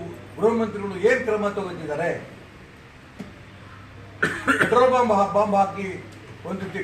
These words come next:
ಗಲಭೆಯನ್ನು ಮಾಡ್ತಾ ಇರೋಂಥ ದುಷ್ಕೃತ್ಯಗಳು ಮಾಡ್ತಾ ಇರೋಂಥ ಗೂಂಡಾಗಳ ಬಗ್ಗೆ ಏನ್ ಕ್ರಮ ತಗೋತಾರೆ? ಅದ್ರ ಮೇಲೂ ಕೂಡ ಇವ್ರು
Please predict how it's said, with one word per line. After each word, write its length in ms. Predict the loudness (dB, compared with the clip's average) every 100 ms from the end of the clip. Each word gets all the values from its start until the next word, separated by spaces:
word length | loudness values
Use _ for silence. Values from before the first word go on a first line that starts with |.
| -2
ಗಲಭೆಯನ್ನು 460 | 2 4 4 4 2
ಮಾಡ್ತಾ 260 | 2 0 -4
ಇರೋಂಥ 220 | -4 -8 -8 -6
ದುಷ್ಕೃತ್ಯಗಳು 760 | -8 -8 -4 -2 -2 -4 -6 -4
ಮಾಡ್ತಾ 200 | -4 -4
ಇರೋಂಥ 200 | -10 -10 -8 -6
ಗೂಂಡಾಗಳ 400 | 0 2 0 -2
ಬಗ್ಗೆ 240 | -8 -6 -6 -6 -12 -18 -2 2
ಏನ್ 100 | 2 0
ಕ್ರಮ 160 | -2 -2 0
ತಗೋತಾರೆ? 420 | -2 -2 -2 -4 -6 -14 -16 -10
ಅದ್ರ 180 | -2 0 4
ಮೇಲೂ 220 | 2 2 0 0
ಕೂಡ 120 | 0 0 -2 -12 -18 -20 -20 -20 -20 -18 -18 -18 -20 -18 -18 -18 -16 -18 -16 -16 -16 -16 -14 -6 0
ಇವ್ರು 300 | 0 0